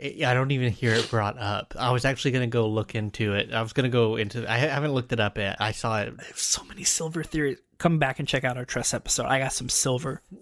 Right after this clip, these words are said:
Speaker 2: theories,
Speaker 1: Indeed.
Speaker 2: okay?
Speaker 1: Um, so let's see here. Uh, then we get the mistake of Clubs burning bronze. That's the, I
Speaker 2: Yeah,
Speaker 1: thought that
Speaker 2: that's
Speaker 1: was
Speaker 2: so
Speaker 1: funny.
Speaker 2: funny. So, like, okay, so for us, I don't know, depending on when you got the book, or in our case, whenever you listened or whenever they recorded this, right?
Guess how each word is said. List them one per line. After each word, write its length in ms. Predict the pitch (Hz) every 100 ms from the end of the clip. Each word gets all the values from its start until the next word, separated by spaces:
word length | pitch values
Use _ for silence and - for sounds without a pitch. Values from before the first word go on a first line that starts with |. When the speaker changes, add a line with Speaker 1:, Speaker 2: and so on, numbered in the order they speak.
| -
Speaker 2:
theories, 500 | 147 123 123 120 127
Speaker 1:
Indeed. 180 | 123 113
Speaker 2:
okay? 320 | 139 135 127 - - - -
Speaker 1:
Um, 580 | 123 127 120 113 104 98 - - _ _ -
so 300 | 165 147 135
let's 160 | 131 123
see 180 | 113 95
here. 400 | 110 101 98 -
Uh, 380 | 117 117 110 113 -
then 220 | 131 135
we 100 | 131
get 140 | 135 135
the 80 |
mistake 400 | 139 123 123 117
of 80 | 117
Clubs 320 | - 113 104
burning 260 | 110 104 104
bronze. 480 | 95 92 95 95 -
That's 300 | - 101 -
the, 180 | 113 113
I 60 |
Speaker 2:
Yeah, 100 | 160 143
Speaker 1:
thought 40 |
that 60 | 147
Speaker 2:
that's 80 | 104
Speaker 1:
was 80 |
Speaker 2:
so 300 | - 151 139
Speaker 1:
funny. 380 | 123 127 135 131 135
Speaker 2:
funny. 80 |
So, 160 | 151 160
like, 280 | 151 143 -
okay, 260 | 147 143 135
so 240 | - 147
for 180 | - 139
us, 240 | 139 135
I 120 | 139
don't 160 | 147 147
know, 120 | 135
depending 400 | 135 131 156 156
on 220 | 151 143 139 - - - _ -
when 220 | 147 147
you 140 | 147
got 240 | 147 135 -
the 80 |
book, 480 | 131 131 165 - - _ _
or 220 | 151 139
in 100 | 131
our 180 | 151 139
case, 380 | - 139 131 -
whenever 380 | 139 139 131
you 140 | 131 127
listened 460 | 135 - 139 131
or 120 | 135 131
whenever 400 | 139 143 139 139
they 140 | 135
recorded 540 | 135 135 151 143 127 127
this, 320 | 135 - -
right? 280 | 139 139